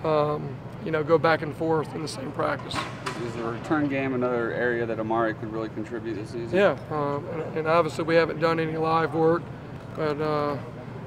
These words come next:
Speaker 1: knock on wood, Amari hasn't dropped a ball yet. Um, some guys, it's very natural, and I can remember, uh, Marcus Gilchrist. He was a guy who was just,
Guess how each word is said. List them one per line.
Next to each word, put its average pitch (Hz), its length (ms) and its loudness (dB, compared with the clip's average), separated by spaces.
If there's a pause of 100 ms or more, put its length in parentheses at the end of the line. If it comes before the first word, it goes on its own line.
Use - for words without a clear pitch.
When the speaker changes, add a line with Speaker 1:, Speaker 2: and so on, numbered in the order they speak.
(120)
Speaker 1:
knock 165 220 4
on 170 160 2
wood, 170 160 4
Amari 160 300 2
hasn't 147 240 2
dropped 156 260 4
a 160 60 -4
ball 156 240 4
yet. 170 340 2 (200)
Um, 147 360 -2 (400)
some 185 220 4
guys, 170 320 6
it's - 100 -8
very 170 220 2
natural, 165 460 0 (440)
and 151 80 -4
I 156 80 0
can 160 120 -6
remember, 160 520 2 (560)
uh, 143 280 0 (760)
Marcus 160 360 2
Gilchrist. 165 640 2 (160)
He 139 60 -6
was 147 140 -6
a 156 60 -2
guy 160 360 4
who 156 80 0
was 147 80 -4
just, 156 220 -4